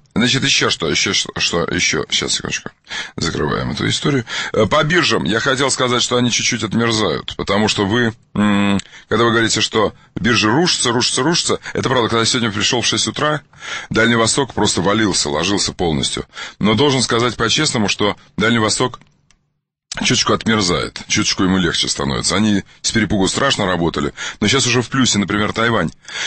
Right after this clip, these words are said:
Тайвань ноль пятьдесят четыре в плюсе. А Никей, который был у нас, эм, который был у нас четыре с половиной, что-то минус такое, три тридцать шесть щас в минусе,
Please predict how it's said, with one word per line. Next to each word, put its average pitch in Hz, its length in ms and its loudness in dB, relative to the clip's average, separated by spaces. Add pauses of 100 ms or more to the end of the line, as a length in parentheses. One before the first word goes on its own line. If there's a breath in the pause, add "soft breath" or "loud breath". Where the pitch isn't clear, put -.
(140 loud breath)
Тайвань 127 320 4
ноль 120 200 2
пятьдесят 117 300 0
четыре 110 240 0
в - 60 -6
плюсе. - 420 -2 (1080 loud breath)
А 123 320 4
Никей, 143 560 2
который 117 560 2
был 123 420 4
у 107 100 4
нас, 104 540 0
эм, 95 680 2
который 110 260 0
был 117 160 2
у 110 40 2
нас 101 140 2
четыре 113 340 0
с - 60 -2
половиной, 110 600 2
что-то 92 220 -2
минус 92 260 2
такое, 90 220 0
три 120 240 -2
тридцать 120 320 0
шесть 151 280 2
щас 101 200 -2
в - 40 -6
минусе, 71 440 -2